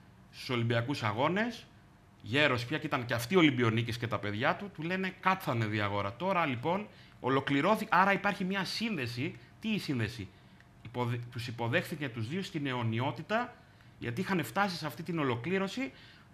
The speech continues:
μέσα από τη δική τους πίστη, μέσα από το δικό τους αγώνα, να, ε, καταξιωθούν. Και καταξιώθηκαν πώς;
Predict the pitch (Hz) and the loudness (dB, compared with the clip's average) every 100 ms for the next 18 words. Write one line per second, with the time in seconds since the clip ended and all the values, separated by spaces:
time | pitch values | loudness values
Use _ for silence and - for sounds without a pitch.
0 | - - 240 254 226 185 156 156 202 165 | -12 0 2 2 2 2 0 -2 -4 -6
1 | - 190 185 180 226 226 226 160 143 175 | -4 -6 0 2 2 0 -2 -2 -2 -4
2 | 156 143 110 123 147 196 262 - - - | -2 0 4 4 4 2 0 -6 -20 -20
3 | - - - - - 170 175 175 - 160 | -20 -20 -20 -20 -4 2 2 0 -2 -2
4 | 160 156 151 160 - 151 131 120 220 262 | 0 -2 -4 -4 -2 0 0 0 -2 -2
5 | 247 156 156 160 - 202 214 208 190 202 | -4 -6 -6 -6 -6 -6 -4 -6 -4 -2
6 | 127 | -2